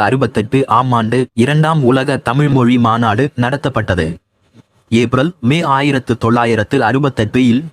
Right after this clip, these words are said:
ஏல் என்ற அமெரிக்க பல்கலைக்கழகம் இவருக்கு சுப ஃபெல்லோஷிப் என்ற விருதை வழங்கி கௌரவித்தது.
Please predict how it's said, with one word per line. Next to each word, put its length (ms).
ஏல் 300
என்ற 340
அமெரிக்க 480
பல்கலைக்கழகம் 840
இவருக்கு 540
சுப 400
ஃபெல்லோஷிப் 540
என்ற 320
விருதை 320
வழங்கி 400
கௌரவித்தது. 640